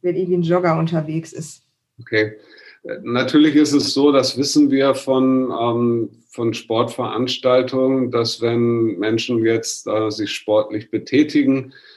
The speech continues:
Speaker 2: und sehr stark außer Atem sind und damit mehr ein- und ausatmen und, äh, tiefer ein- und ausatmen, dass sie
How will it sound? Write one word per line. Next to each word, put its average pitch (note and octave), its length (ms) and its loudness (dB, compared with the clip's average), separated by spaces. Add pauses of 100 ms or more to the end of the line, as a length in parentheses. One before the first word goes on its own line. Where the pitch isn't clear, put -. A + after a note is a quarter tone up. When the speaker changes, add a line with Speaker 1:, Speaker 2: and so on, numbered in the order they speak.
(100)
Speaker 2:
und A2+ 220 -4
sehr A#2 180 2
stark A#2 380 -2
außer A2 400 -2
Atem B2+ 340 2
sind C#3 300 0
und A#2 220 -2
damit A2+ 420 -2
mehr A#2 680 0
ein- A#2 520 0
und G#2+ 540 -8
ausatmen C3 760 0
und, G#2 340 -4
äh, G#2 220 -4
tiefer C#3 520 0
ein- B2+ 180 2
und B2 140 0
ausatmen, A#2 840 -2
dass G#2+ 320 0
sie A#2+ 420 0